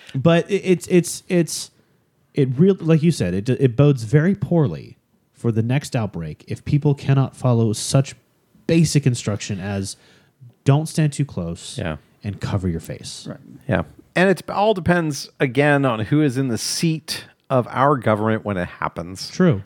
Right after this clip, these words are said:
Speaker 2: When it
Speaker 1: Very true.
Speaker 2: happened last time, the person in that seat, I mean, let's face it. He's,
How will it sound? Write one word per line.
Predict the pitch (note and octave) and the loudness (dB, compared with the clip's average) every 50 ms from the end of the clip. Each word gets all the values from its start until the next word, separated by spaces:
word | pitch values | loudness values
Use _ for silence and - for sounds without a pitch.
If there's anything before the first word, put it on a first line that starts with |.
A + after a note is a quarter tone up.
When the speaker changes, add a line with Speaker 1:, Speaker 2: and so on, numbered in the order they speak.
| _ - | _ -4
Speaker 2:
When | D3 D3 D#3 | -2 0 2
it | |
Speaker 1:
Very | D#3 D#3+ | 2 2
true. | F3 A3 | 2 2
Speaker 2:
happened | A#3 - C#3 A#3 G#3+ G3+ | 2 2 2 0 0 0
last | G3 G3+ G#3 G3 - - | -2 -2 -2 -4 -6 -6
time, | - G#3+ G#3+ G#3 G3+ G3+ G3+ G3 F#3 D#3+ - _ _ _ _ _ _ - | -6 -4 -2 -2 -2 -2 -2 -4 -6 -8 -10 _ _ _ _ _ _ -12
the | - F3+ | -12 -4
person | - - B3+ B3+ - - A#3+ A3 | 0 0 2 2 2 2 0 0
in | G3+ | 2
that | F#3 F3+ E3+ - | 2 0 0 -2
seat, | - - - - G3+ G3+ G3 F#3 D#3+ _ _ _ _ _ _ _ _ _ _ _ - | -6 -8 -4 -2 -2 -2 -2 -4 -6 _ _ _ _ _ _ _ _ _ _ _ -2
I | F#3+ | 0
mean, | G3+ A3 A3+ A#3 | 2 2 4 4
let's | B3 A#3+ - - - | 4 2 2 0 -2
face | - A#2+ G#2+ G#2+ G2 - - | 0 0 0 0 -2 -2 -2
it. | B2+ A2+ A2+ - | -2 -2 -2 -4
He's, | B2 | -4